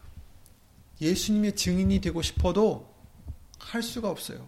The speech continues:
그런데 예수님께서 말씀하시기를, 성령이 임하여서 능력을 입히우게 되면, 그쵸? "오직 성령이 너에게 임하시면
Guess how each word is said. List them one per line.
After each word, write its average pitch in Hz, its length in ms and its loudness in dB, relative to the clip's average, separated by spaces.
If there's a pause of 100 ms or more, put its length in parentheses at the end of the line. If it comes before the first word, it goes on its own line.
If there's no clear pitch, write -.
그런데 202 360 2
예수님께서 165 540 -2
말씀하시기를, 135 840 -4 (400)
성령이 269 680 2
임하여서 135 540 -2 (1300)
능력을 226 520 6
입히우게 156 420 0
되면, 127 380 -8 (4000)
그쵸? 175 380 -8 (160)
"오직 156 280 0
성령이 226 500 2
너에게 175 400 4
임하시면 160 760 0